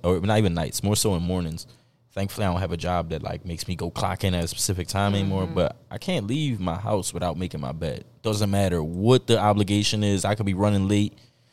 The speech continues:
Speaker 1: traffic, weather, whatever. It's like, nah, I gotta leave the bed clean. It's like a, a poison to me at this point.
Speaker 2: That's kinda like a good habit to have, though.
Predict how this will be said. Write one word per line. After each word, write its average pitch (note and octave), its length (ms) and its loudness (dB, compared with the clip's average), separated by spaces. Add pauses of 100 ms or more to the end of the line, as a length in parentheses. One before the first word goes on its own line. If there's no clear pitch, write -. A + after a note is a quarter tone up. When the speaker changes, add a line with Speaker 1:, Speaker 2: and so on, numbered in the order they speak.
(260)
Speaker 1:
traffic, G#2+ 520 2 (320)
weather, G#2+ 440 6 (120)
whatever. G2 480 4
It's E2+ 220 -2
like, D#2+ 340 -2
nah, D2+ 220 -8
I D#2+ 120 -4
gotta E2 280 -2
leave E2 300 -6
the E2 80 -4
bed F2+ 360 0 (420)
clean. A2 420 2
It's E2+ 220 -2
like F2 340 -2
a, E2 480 -4
a D#2+ 40 -10
poison A#2+ 460 2
to G#2+ 120 -4
me F#2 120 0
at E2 100 -4
this F2 140 -6
point. E2+ 300 -8 (1000)
Speaker 2:
That's C4+ 280 -6
kinda D#4+ 340 -10
like B3+ 200 -6
a G#3 100 -8
good G3+ 240 -6
habit G3 320 -4
to F3+ 120 -12
have, F#3+ 420 -4
though. D#3+ 400 -12